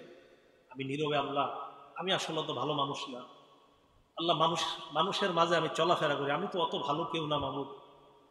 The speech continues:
মাবুদ, আমি আপনার কাছে নীরবে নীরবে বলতেছি, আল্লাহ, আমার মরণটা আপনি ইমানের সাথে দিয়ে দিয়েন। আল্লাহ, আপনি যদি ইমানি মৃত্যু আমারে না দেন, মাবুদ, আমার কোনো উপায় থাকবে না।"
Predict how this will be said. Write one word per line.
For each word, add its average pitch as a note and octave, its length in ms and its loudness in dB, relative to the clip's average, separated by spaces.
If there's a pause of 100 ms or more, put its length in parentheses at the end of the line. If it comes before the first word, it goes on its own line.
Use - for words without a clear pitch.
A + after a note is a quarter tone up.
(280)
মাবুদ, D3 200 -2
আমি D3 140 2
আপনার D3 320 0
কাছে D3 280 -4
নীরবে D3+ 360 -2
নীরবে C#3+ 320 -4
বলতেছি, D3 480 -6
আল্লাহ, C3 280 -6
আমার D3 380 -2
মরণটা E3 420 2
আপনি D#3 180 0
ইমানের D#3 260 -4
সাথে C#3 260 -8
দিয়ে C3 220 -8
দিয়েন। B2+ 220 -10 (720)
আল্লাহ, D#3 240 6
আপনি F3 260 6
যদি F#3 240 2
ইমানি F#3 240 4
মৃত্যু F3 320 2
আমারে D3+ 280 6
না D3 160 6
দেন, D3 180 2
মাবুদ, D3 320 -2
আমার D3+ 220 2
কোনো D#3+ 220 -4
উপায় E3 220 0
থাকবে C3 340 -4
না।" B2 120 -6